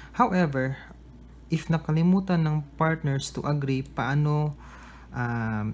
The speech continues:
i-divide yung profit, so what will be our, um, resort? So sabi ng law, if there is no agreement, so as to capitalist partners,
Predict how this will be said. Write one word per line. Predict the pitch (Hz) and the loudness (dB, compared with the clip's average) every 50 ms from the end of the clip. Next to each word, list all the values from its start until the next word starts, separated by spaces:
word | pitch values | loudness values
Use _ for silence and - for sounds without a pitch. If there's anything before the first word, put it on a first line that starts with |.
| - | 0
i-divide | 143 143 156 143 135 135 127 127 127 120 120 113 | 2 2 2 2 2 0 0 0 0 -2 -2 -2
yung | 113 113 113 110 110 107 104 101 107 110 104 - - - - - | -2 0 0 -2 -2 -2 -2 -4 -4 -6 -8 -10 -14 -20 -4 0
profit, | 143 156 160 - - 113 113 - - - - - - - - - - - - - - - | 0 0 0 0 -2 -6 -6 -6 -12 -20 -20 -20 -20 -20 -20 -20 -20 -20 -20 -20 -20 -20
so | - - - | -12 -4 -2
what | 147 170 180 | 0 0 2
will | 175 175 170 156 | 2 2 2 2
be | 139 139 143 | 2 0 0
our, | - 113 120 120 127 139 143 - - - - - - - - - | 0 -2 -2 -2 -2 -4 -6 -10 -16 -20 -20 -20 -20 -20 -12 -6
um, | 113 110 107 104 104 104 104 107 107 110 113 - - - - - - - - - - - - - - - - - - - - - | -4 -4 -2 -2 -2 -4 -4 -4 -6 -6 -8 -10 -14 -20 -20 -20 -20 -20 -20 -20 -14 -14 -14 -14 -14 -18 -20 -20 -20 -20 -6 -2
resort? | 131 127 123 - 131 127 123 110 - - - - - - - - - - - - - - - - - - - - - - - - - | 0 0 0 0 0 0 0 -2 -6 -12 -20 -20 -20 -20 -20 -20 -20 -20 -20 -20 -20 -20 -20 -20 -20 -20 -20 -20 -20 -20 -20 -20 -20
So | - - - 131 | -16 -8 -6 -4
sabi | - - 156 160 170 196 196 180 | 0 0 2 4 4 6 6 6
ng | 170 175 165 | 4 4 2
law, | 139 120 120 139 160 - - - - - - - - - - - - | 2 2 0 0 -2 -4 -8 -20 -20 -20 -20 -20 -20 -20 -20 -20 -14
if | - 135 - - | -14 -12 -6 0
there | 143 147 139 | 2 2 2
is | 139 143 143 - 175 | 2 -2 -2 2 2
no | 190 196 170 | 2 2 2
agreement, | 160 143 135 139 143 135 117 110 113 120 123 - - - - - - - - - - - - - - - - - - - - - - - - | -2 -2 0 0 0 0 0 0 -2 -4 -6 -10 -18 -20 -20 -20 -20 -20 -20 -20 -20 -20 -20 -20 -20 -20 -20 -20 -20 -20 -20 -20 -20 -20 -10
so | - 135 131 - - - | -6 -6 -6 -6 -4 -6
as | 135 139 - - | -4 -4 -4 -2
to | - 180 - | -4 -2 -2
capitalist | - 151 - - 165 - - 147 147 160 165 - - - - - - | -2 -4 -2 -2 -2 0 2 2 2 2 0 -4 -8 -12 -20 -10 -6
partners, | - 117 117 117 - 120 139 170 180 - - - - | -4 -4 -4 -2 -2 0 0 0 -2 -4 -10 -10 -12